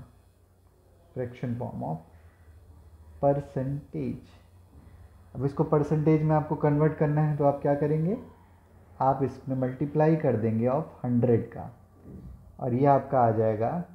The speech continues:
जब इसको solve करेंगे, hundred by eleven, that will be nine point zero nine percentage। इसका मतलब कि उसको अपनी consumption में नाइन परसेंट का deduction करना पड़ेगा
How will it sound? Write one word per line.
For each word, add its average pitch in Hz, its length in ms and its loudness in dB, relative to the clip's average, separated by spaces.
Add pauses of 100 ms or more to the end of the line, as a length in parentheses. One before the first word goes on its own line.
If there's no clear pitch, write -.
(260)
जब 117 120 -4
इसको 117 200 -8
solve 113 220 0
करेंगे, 135 400 -4
hundred 120 500 -2
by 117 100 4 (160)
eleven, 113 360 -2 (840)
that 123 300 -2
will 123 200 0
be 143 60 0 (120)
nine 123 220 2 (140)
point 117 320 0
zero 110 220 0 (120)
nine 110 200 -2 (1040)
percentage। - 720 -12
इसका 196 300 -2
मतलब 147 640 4 (920)
कि 170 380 -2 (800)
उसको 156 400 2
अपनी 156 260 2
consumption 127 640 0
में 139 180 0
नाइन 147 440 2
परसेंट 147 460 -2
का 139 100 0
deduction 120 560 0
करना 107 280 -2
पड़ेगा 110 520 -2